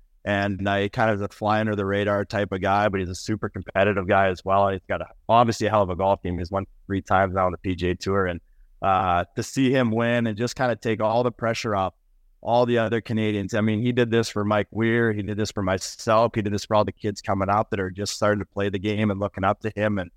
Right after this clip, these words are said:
uh, that was, that was monumental. I mean, not even just in, uh, golf in our country, but in sport. And, uh,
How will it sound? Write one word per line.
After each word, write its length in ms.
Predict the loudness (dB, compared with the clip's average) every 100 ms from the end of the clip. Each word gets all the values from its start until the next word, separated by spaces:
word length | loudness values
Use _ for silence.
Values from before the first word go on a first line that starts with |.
| _ _ _ 0
uh, 240 | 2 6
that 140 | 6
was, 560 | 4 2 -2 -6 -12 -18 _
that 100 | -6
was 280 | -4 -4 -6 -4
monumental. 800 | 2 4 4 2 0 0 0
I 140 | 0 0
mean, 200 | -2 0
not 200 | 2 2
even 320 | 0 -2 -6 -10 _ _ _
just 340 | -4 -2 -2 -2
in, 420 | 0 0 -2 -4 -4
uh, 280 | 0 2 0
golf 420 | -2 0 2 2
in 60 | -2
our 100 | -2
country, 300 | -2 -4 -4
but 120 | -4
in 80 | -4
sport. 480 | -6 -2 0 0 -2
And, 220 | -6 -4
uh, 400 | -2 -2 -4 -8